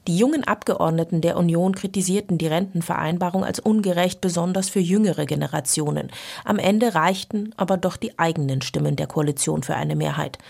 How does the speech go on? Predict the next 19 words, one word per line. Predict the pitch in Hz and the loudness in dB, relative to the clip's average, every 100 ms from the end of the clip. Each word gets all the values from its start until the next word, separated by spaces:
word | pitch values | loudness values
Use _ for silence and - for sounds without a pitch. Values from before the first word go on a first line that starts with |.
| - - - | -20 -14 -2
Die | 220 | 2
Linke | 233 277 170 | 4 2 -2
hatte | 165 170 | 0 0
sich | 190 190 | 0 -2
enthalten | 143 - 156 - 233 | -6 0 0 0 -4
und | 175 175 | 0 2
damit | 180 196 | 4 2
ermöglicht, | 160 170 185 214 214 - - | 2 2 0 -2 -4 -8 -4
dass | 180 143 | -2 -2
auch | - | -2
mit | 156 156 | -2 2
weniger | 208 269 214 | 4 6 4
Stimmen | 190 - 220 233 233 | 2 2 2 0 0
das | 185 - | 0 2
schwarz-rote | 180 285 - 190 196 185 | 2 2 0 -2 -2 0
Rentenpaket | 160 175 214 196 185 190 190 | 0 0 -2 -2 -2 -2 -2
hätte | 190 180 | -2 -2
durchgehen | 220 247 - 143 - | 0 0 0 -6 -6
können. | - - 127 | -8 -8 -8